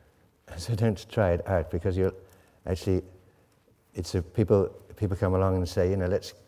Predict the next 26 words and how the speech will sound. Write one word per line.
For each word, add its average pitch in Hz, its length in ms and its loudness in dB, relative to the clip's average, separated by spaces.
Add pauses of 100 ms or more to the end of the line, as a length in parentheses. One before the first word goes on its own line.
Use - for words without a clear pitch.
(260)
come 107 120 -2
with 92 100 0
us. 90 180 0
We'll, 98 180 0 (720)
we'll, 87 260 2
um, 87 200 2 (140)
murder 95 280 4
somebody. 92 340 0
We'll 98 160 2
steal 98 280 2
all 95 40 2
his, 90 160 0
all 98 140 0
his 95 140 0
belongings 92 360 -2
and 90 140 -4
have 92 200 -2 (380)
great 127 220 2
fun, 101 200 0
will 98 100 2
make 98 220 -2
lots 98 220 -4
of 95 100 -2
money 85 300 0
and 85 100 -6
everything. 85 320 -4